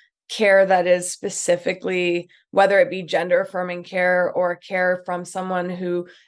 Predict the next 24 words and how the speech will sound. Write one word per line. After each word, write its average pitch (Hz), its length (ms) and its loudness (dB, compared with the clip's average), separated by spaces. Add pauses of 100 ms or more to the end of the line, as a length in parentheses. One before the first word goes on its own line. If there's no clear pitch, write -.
is 202 160 2
an 214 100 2
ally, 180 340 0
since 175 400 -12
what 180 300 -4
you're 180 100 -4
going 190 360 -2
through 175 300 -6 (300)
can 202 100 -6
be 208 100 -2
hugely 190 460 -4
impactful. 170 760 -2 (320)
I 190 160 4
know 190 680 6
that 180 540 2
many 190 380 -2
people 180 540 0
who 185 160 -10
have 175 340 0
reached 180 380 -8
out 175 180 2
to 202 100 -10
me 180 220 -6
for 170 540 -2